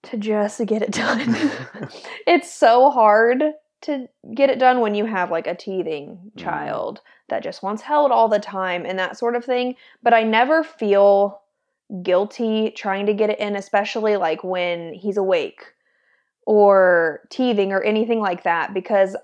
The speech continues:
Speaker 1: I can hold him while I'm do-, like, he can be my weight.
Speaker 2: Mm-hmm.
Speaker 1: Um, but I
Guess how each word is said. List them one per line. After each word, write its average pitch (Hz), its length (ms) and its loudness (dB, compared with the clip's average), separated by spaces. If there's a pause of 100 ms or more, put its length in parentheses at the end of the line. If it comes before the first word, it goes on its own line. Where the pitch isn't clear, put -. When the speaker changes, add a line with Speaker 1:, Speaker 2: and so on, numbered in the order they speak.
Speaker 1:
I 196 80 0
can - 180 -4
hold 208 320 2
him 311 200 2
while 254 200 2
I'm 233 100 0
do-, 208 120 -6
like, 208 140 -6
he 220 100 -8
can 220 140 -4
be 202 120 -4
my 247 160 0
weight. - 540 -4
Speaker 2:
Mm-hmm. 160 340 -12
Speaker 1:
Um, 185 520 2 (260)
but 208 260 0
I 214 300 4